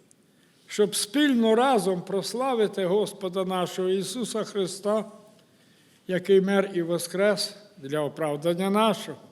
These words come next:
який сьогодні сидить по правиці Отця Небесного і заступається за нас. Хвала навіки нашому Богу. Велика шана і поклін нашому Спасителю Ісусу Христу,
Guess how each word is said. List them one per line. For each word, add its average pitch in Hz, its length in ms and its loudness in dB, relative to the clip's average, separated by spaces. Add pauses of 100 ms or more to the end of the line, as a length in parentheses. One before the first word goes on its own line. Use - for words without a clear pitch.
(680)
який 214 260 0
сьогодні 254 500 6
сидить 247 460 4
по 233 120 0
правиці 202 580 2
Отця 190 400 -2
Небесного 202 840 -4 (560)
і 180 100 4
заступається 156 1040 -2
за 180 160 0
нас. 196 360 0 (140)
Хвала 160 300 -2
навіки 202 560 -2 (380)
нашому 165 640 -4
Богу. 190 520 2 (920)
Велика 247 440 2
шана 233 560 2 (300)
і 196 100 0
поклін 226 500 0 (320)
нашому 180 560 -4
Спасителю 233 800 -4
Ісусу 220 500 -6
Христу, 208 600 -8